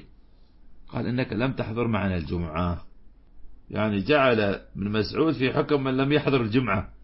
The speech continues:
بسبب كلامه أثناء الخطبة. هكذا الذي فهمه من، من أحاديث النبي صلى الله عليه وسلم.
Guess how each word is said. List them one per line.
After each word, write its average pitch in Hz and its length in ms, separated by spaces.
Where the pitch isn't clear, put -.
بسبب 135 400
كلامه 165 540
أثناء 143 240
الخطبة. 98 480
هكذا 120 300
الذي 107 260
فهمه 110 400
من، 98 280
من 101 60
أحاديث 107 440
النبي 98 420
صلى - 160
الله - 120
عليه - 0
وسلم. - 180